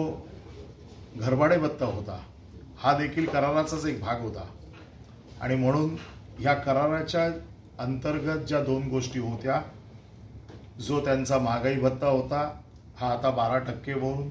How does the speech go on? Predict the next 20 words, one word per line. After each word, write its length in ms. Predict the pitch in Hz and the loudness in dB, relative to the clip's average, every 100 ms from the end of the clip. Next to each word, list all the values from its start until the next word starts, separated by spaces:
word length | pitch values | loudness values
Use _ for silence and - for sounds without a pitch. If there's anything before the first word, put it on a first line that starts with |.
| - - - - - - | -10 -20 -20 -20 -16 -8
अठ्ठावीस 480 | 110 127 131 131 - | 0 2 4 2 -2
टक्के 240 | 131 - | -4 -2
मान्य 320 | 131 113 113 120 | 0 0 0 -2
करण्यात 360 | 120 120 117 | 0 0 0
आलेला 300 | 107 113 123 | -2 -2 0
आहे. 240 | 123 127 165 - - - - - - - | 0 0 -4 -8 -16 -18 -18 -18 -20 2
त्याचबरोबर 680 | 156 170 156 131 113 107 135 - - - - - - - | 6 6 4 0 0 0 -2 -4 -12 -18 -20 -20 -20 -6
घरभाडे 480 | 107 160 151 151 151 | 0 2 4 4 2
भत्ता 300 | 139 - 135 | 0 0 2
देखील 480 | 135 127 110 98 95 - - - - - - | 2 2 -2 -4 -6 -14 -20 -20 -18 -8 -2
त्यांचा 400 | 123 123 135 131 | 0 2 2 4
आम्ही 220 | 127 135 | 2 0
जो 160 | 131 135 | -2 -4
कराराचा 520 | - 127 131 131 131 | -2 0 2 2 2
भाग 260 | 113 113 120 | 0 0 0
होता, 320 | 123 135 147 - - - - - - | -2 0 -2 -2 -12 -18 -18 -12 -6
तो 120 | 113 | -2
मान्य 280 | 113 123 143 | -2 0 0
केलेला 360 | 135 117 107 | 0 0 0
आहे 260 | 98 107 | 0 0